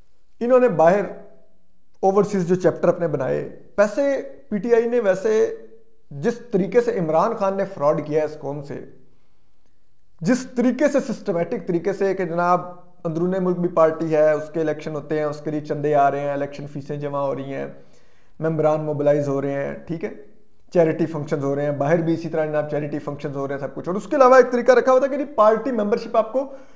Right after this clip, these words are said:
paid मिलेगी, अगर आपने party का member मिलना है तो उसके लिए आपको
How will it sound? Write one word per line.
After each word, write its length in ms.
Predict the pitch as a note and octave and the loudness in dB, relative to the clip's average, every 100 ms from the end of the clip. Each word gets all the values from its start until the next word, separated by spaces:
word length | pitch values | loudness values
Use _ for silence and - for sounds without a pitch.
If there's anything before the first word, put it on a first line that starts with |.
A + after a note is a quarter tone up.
| - - | -10 2
paid 240 | D4 C#4+ | 4 6
मिलेगी, 360 | G#3 E3+ E3 F3 | 4 2 4 4
अगर 120 | F3 | 4
आपने 180 | D#3+ E3 | 4 2
party 300 | D#3 C#3+ D3 | 2 0 0
का 80 | D3 | 0
member 220 | D3 E3 | 0 0
मिलना 200 | E3 F3+ | 0 -2
है 60 | |
तो 60 | F#3 | -2
उसके 160 | F3+ F#3+ | -2 0
लिए 480 | F3+ F3 - - - | 2 0 -6 -6 0
आपको 520 | D#3 - F3 - - | 0 0 -2 -4 -16